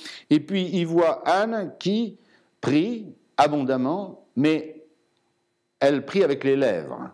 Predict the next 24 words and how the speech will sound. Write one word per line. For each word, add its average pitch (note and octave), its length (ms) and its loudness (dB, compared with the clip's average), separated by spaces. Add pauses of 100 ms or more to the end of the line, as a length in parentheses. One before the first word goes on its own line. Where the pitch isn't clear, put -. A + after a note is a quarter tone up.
c'est-à-dire A#2 500 0
qu'elle F#2+ 200 0
remue C#3 320 2
les G#2+ 120 2
lèvres, E3 460 0
mais B2 180 0
ne A#2+ 340 -2 (440)
fournit C#3+ 560 -2
aucun B2+ 380 2
son. - 300 -10 (1000)
Euh, A#2 1400 0
qu'est-ce F#3+ 360 4
que F#3 100 2
pense F3+ 640 0
Élie, D#3+ 580 0 (500)
qui - 80 -6
est G2+ 120 -2
un G2+ 80 -4
chenapan, F#2 560 -4
on D2 40 -8
le D2+ 60 -6
verra D#2 220 -2
plus C#2 180 -10
tard, - 320 -8